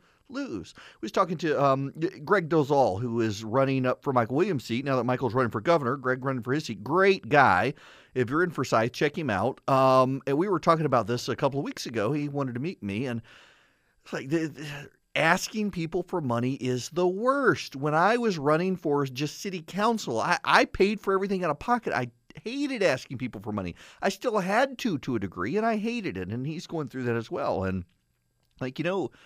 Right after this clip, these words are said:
uh, he's gonna run against a, a, a guy who has a l-,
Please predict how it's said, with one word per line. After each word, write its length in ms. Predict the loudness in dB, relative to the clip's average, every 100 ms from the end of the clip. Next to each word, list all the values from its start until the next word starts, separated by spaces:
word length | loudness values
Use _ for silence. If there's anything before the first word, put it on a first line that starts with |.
| -20 -20 _
uh, 120 | 0 0
he's 220 | 0 0
gonna 160 | 0
run 200 | 2 2
against 340 | 2 -2 -2 2
a, 260 | 4 4
a, 680 | 2 0 0 0 0 -2 -4 -6
a 80 |
guy 260 | -2 0 2
who 360 | 0 0 0 0
has 240 | -2 -2
a 40 |
l-, 420 | -2 -2 -2 -4